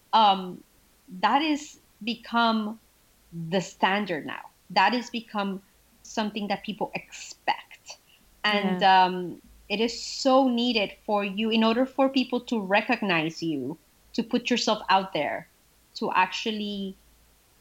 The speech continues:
Speaker 1: use video as a medium to get found,
Speaker 2: Mm-hmm.
Speaker 1: as a medium to make an impact, as a medium to influence, as a medium to educate, to contribute, is,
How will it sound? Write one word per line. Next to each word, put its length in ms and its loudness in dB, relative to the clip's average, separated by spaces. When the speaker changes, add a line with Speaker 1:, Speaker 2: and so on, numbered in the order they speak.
Speaker 1:
use 480 0
video 720 0
as 160 -2
a 60 0
medium 400 0
to 200 -4
get 400 0
found, 580 0
Speaker 2:
Mm-hmm. 160 -2
Speaker 1:
as 120 -4
a 60 -2
medium 360 -2
to 140 -6
make 220 2
an 180 0
impact, 600 -2
as 160 -4
a 40 -2
medium 380 0
to 280 -8
influence, 760 2
as 120 -8
a 60 -2
medium 540 0
to 300 -8
educate, 800 0
to 80 -2
contribute, 920 -2
is, 360 0